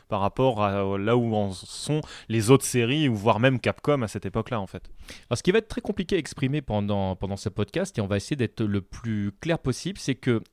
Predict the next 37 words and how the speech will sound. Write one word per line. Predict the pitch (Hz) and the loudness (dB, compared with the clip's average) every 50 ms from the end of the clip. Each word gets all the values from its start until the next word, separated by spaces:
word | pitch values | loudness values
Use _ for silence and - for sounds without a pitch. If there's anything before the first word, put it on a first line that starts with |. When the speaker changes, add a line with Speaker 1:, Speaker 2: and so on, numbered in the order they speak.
| _ _ - | _ _ -18
Speaker 2:
si | - - - 151 | -12 -10 -8 -6
tu | 139 156 | -4 -2
commences | - 185 185 240 240 - | 0 0 0 2 0 -2
à | 147 | -2
tirer | - - 160 147 147 | 0 0 0 0 0
un | 135 127 | 0 -2
fil | - - - - 151 120 104 90 - - - _ | -4 -6 -6 -6 -2 -2 -2 -2 -4 -8 -16 _
sur | - - 123 104 | -10 -6 -6 -4
ce | - - 127 | -2 0 -2
jeu | 110 110 131 127 110 98 - - | 0 2 2 0 0 -2 -4 -2
tel | - 104 92 | 0 0 0
qu'il | - - 104 107 | 0 0 0 0
est | |
fait, | 101 - - 139 175 214 - - - - - - - | 2 4 4 4 4 2 -2 -10 -20 -20 -20 -20 -8
c'est | - - - | -4 0 4
un | 135 131 | 4 4
condensé | - - 220 220 208 202 - - 208 | 4 4 0 2 2 0 -2 -2 -2
de | 160 123 | 0 0
tellement | 107 - 190 185 190 170 165 | 2 2 2 2 2 2 0
de | 156 | -2
choses | - - 165 175 220 208 | 0 2 4 4 4 4
que | - - | 2 0
tu | - - 139 | 2 2 2
ne | 135 | 2
peux | - 175 | 2 2
pas | - 247 240 | 4 2 2
parler | - 190 190 190 175 | 2 2 0 0 0
de | - | -2
quelque | - 143 - 147 | -2 -2 0 -2
chose | 131 - - 226 - | -2 0 -2 -4 -2
sans | - 196 - | -2 -2 0
parler | 160 160 180 190 | 0 0 -2 -2
d'autre | 156 139 170 170 - - 143 | -2 0 -2 -2 0 -2 -2
chose. | 123 - - 107 95 85 | -2 0 0 0 0 0
Speaker 1:
C'est, | 92 | 0
c'est | - - 127 110 | -2 0 -2 0
dur. | 107 110 101 - | 0 0 0 -2